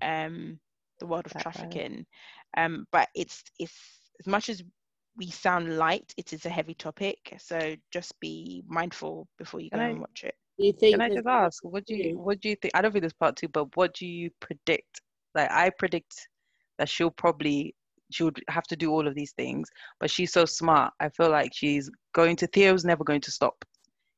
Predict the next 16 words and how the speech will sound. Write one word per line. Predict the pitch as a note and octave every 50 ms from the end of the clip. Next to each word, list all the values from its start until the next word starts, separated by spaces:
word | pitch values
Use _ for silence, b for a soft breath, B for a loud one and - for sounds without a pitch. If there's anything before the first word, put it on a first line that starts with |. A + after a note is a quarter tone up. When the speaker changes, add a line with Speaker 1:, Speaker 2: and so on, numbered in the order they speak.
| _ _ -
Speaker 2:
and | D3
she'll | - D#3 D3 -
find | - D#3+ D#3+ D#3 D3+
a | D3+ C#3+
way | C#3 D3 D3 C#3 C3 C3 C3 C3 - _ _ _ _ _ _ _ _ _ _ _ _ _ _ _ _ -
to | - D#3
contact | - - E3 D#3 - D#3+ - - - -
him | - D3 D3
or | C#3+
get | C#3 D3 - - -
through | - D3 C#3+
to | - C#3+
him | C#3 C3+
'cause | D3 C#3+ -
she | - D3+
knows | D#3 D#3 D3+